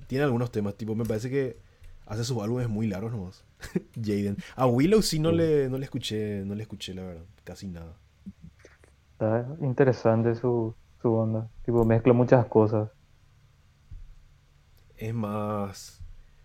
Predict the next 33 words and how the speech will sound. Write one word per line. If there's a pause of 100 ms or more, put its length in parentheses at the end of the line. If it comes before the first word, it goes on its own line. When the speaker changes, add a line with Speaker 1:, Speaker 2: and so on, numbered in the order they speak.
(640)
Speaker 1:
experimental
que
Jaden
por
ahí,
me
imagino,
así,
tipo,
mirando
nomás
así
las
tapas
de
sus, (680)
Speaker 2:
Sí,
Speaker 1:
de
Speaker 2:
sí.
Speaker 1:
sus
discos
y
eso,
es
como
que
más, (720)
más
artística
por
ahí,
no
sé.